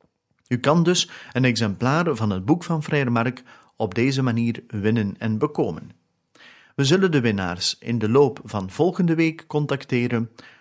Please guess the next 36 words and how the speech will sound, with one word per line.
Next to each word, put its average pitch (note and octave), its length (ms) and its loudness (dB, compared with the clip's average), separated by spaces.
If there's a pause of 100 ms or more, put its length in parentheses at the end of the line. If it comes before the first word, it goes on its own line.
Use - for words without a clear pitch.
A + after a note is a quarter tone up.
Zo F3 180 2
geeft E3+ 260 2
het A#2 100 -4
de G#2 120 -4
tijd C3 300 0
voor G2+ 240 -8
iedereen A#2 480 -2
die G#2+ 100 -6
dat F2+ 180 -6
wenst F3 500 -2
een A#2 180 -4
antwoord G#2 540 -8
in F3 220 0
te E3+ 120 -2
sturen C3+ 600 -2 (420)
en C#3+ 160 2
zullen E3+ 240 2
we D3 100 2
er A#2 260 -2
twee D#3 280 0
namen G#2+ 460 0
willekeurig B2+ 840 -2
met G#2+ 320 -4
de G2 60 -6
hulp C#3+ 440 -4
van - 180 -10
de E2 60 -8
Heilige D3+ 420 -4
Geest B2+ 440 -6
uitkiezen. - 680 -12 (1300)
Bent D3+ 260 4
u B2+ 300 0
niet A#2 480 -2
bij C3 160 4
de G#2 140 -2
gelukkigen? D3 720 -4